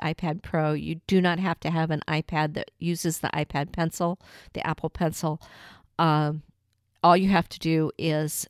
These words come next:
tap, ch-, you know, and type, and you're good to go. Um, on my iPad Pro, I love the fact that I've got my keyboard to type with. There are other iPads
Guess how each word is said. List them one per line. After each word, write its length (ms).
tap, 460
ch-, 220
you 140
know, 180
and 280
type, 440
and 160
you're 100
good 200
to 60
go. 340
Um, 420
on 180
my 320
iPad 340
Pro, 280
I 140
love 240
the 80
fact 260
that 100
I've 160
got 160
my 120
keyboard 520
to 100
type 360
with. 380
There 280
are 280
other 200
iPads 600